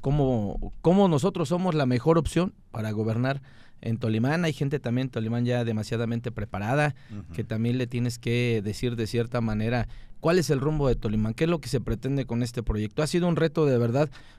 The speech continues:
Speaker 1: porque hay sectores también que ya están muy participativos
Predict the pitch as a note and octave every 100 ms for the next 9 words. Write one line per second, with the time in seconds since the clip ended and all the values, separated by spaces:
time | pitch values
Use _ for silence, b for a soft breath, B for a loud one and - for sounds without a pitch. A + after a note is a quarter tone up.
0 | - A#2+ - C3 C3 A#2+ C3+ C3+ C3 -
1 | A#2 G#2 B2 C3+ B2+ G#2 F2+ B B -
2 | A#2 A#2+ A#2+ C3 B2 A#2 - A#2+ D#3 C#3+
3 | - - B2+ - G#2+ C#3 C#3+ C#3+ -